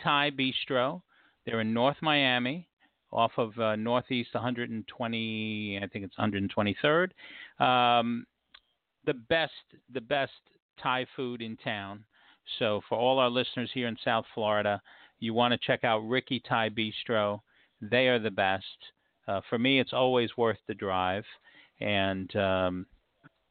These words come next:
uh, they do, they do amazing, amazing over there. The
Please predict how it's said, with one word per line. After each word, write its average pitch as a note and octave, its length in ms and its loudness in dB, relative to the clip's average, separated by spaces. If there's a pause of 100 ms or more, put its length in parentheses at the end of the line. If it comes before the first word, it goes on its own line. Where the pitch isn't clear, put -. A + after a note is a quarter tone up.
(240)
uh, G2 240 4 (600)
they B2 200 2
do, A2 400 2 (340)
they A2+ 120 2
do A2 200 0
amazing, G2+ 720 -2 (180)
amazing G2+ 440 2
over F2 180 0
there. F2 160 0
The F#2 100 -2